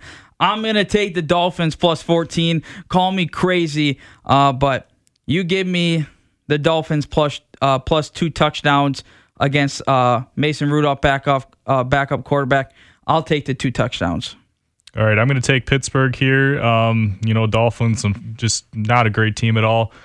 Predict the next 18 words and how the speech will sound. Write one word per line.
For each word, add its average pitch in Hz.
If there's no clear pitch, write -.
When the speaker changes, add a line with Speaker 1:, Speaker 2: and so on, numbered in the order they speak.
Speaker 2:
Uh, 101
Pittsburgh, 123
you 110
know, 107
they 104
got 110
the 101
home 113
field 123
advantage 110
here. 117
Mason 110
Rudolph, 110
uh, 98
coming 117
back 110
from 107
injury. 110